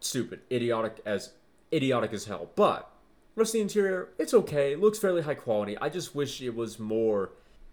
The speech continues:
I just wish it wasn't so minimalist. That's the problem with it. Same goes for the Model X.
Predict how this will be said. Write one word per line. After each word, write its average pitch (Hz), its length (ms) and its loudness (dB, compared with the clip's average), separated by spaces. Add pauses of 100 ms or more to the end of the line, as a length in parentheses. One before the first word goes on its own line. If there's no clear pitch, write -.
(120)
I 135 80 -2
just 135 160 -4
wish 160 120 0
it 156 80 0
wasn't 131 300 0
so 127 480 4
minimalist. 107 920 -4 (140)
That's 120 220 2
the 120 80 -2
problem 107 260 0
with 104 140 -2
it. 107 140 -4
Same 147 280 0
goes 120 220 2
for 113 140 -6
the 101 80 -6
Model 95 540 -4
X. - 440 -4